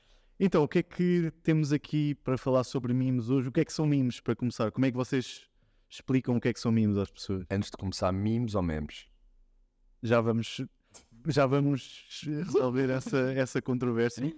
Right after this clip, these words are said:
Speaker 1: Mas vamos mesmo, vamos mesmo. Nós fomos descobrir a fonte original da palavra meme.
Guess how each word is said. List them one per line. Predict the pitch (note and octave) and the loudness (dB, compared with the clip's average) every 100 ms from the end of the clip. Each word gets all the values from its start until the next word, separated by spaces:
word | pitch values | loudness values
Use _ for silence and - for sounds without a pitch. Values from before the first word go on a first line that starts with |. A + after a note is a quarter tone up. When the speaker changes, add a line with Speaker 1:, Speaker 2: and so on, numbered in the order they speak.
| - | -6
Speaker 1:
Mas | C3+ | -2
vamos | C#3 D#3+ C#3 | 0 0 0
mesmo, | C3 C#3 D#3+ | 0 2 0
vamos | B2+ B2 | 0 0
mesmo. | A#2 A#2+ B2+ B2+ | 2 0 0 -2
Nós | A#2 | -2
fomos | - B2 - | 0 -2 -2
descobrir | - C3 B2 A#2+ | -8 0 2 2
a | |
fonte | - - C3+ A#2+ - _ _ _ | -2 -4 -2 -2 -6 _ _ _
original | A#2+ C3+ C3+ B2 B2 B2 A#2+ | -2 0 2 2 0 0 -2
da | A2+ | -2
palavra | A2 A#2+ A#2 A#2 | 0 2 2 0
meme. | A#2 A#2+ C#3 | 0 0 -2